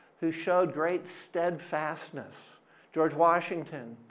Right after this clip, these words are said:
he, he didn't win any victories until a very surprise attack at Trenton, and then that turned the table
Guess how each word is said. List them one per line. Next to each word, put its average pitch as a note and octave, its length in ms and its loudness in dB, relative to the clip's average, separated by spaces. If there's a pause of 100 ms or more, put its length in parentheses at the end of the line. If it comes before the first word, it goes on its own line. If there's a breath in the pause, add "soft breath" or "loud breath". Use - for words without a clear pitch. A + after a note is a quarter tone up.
(160 loud breath)
he, - 200 -10
he A3 160 -4
didn't A3 380 4
win E3+ 260 0
any A#3+ 320 0
victories B3 800 -2 (520 soft breath)
until F3 480 -2
a D3+ 160 4
very F#3+ 280 0
surprise G3 680 4
attack E3+ 540 -2
at - 140 -10
Trenton, D3+ 640 -6 (800 soft breath)
and C#3+ 120 -2
then F3 420 0 (200)
that - 280 0
turned F3 440 0
the D#3+ 40 -4
table D3+ 680 -6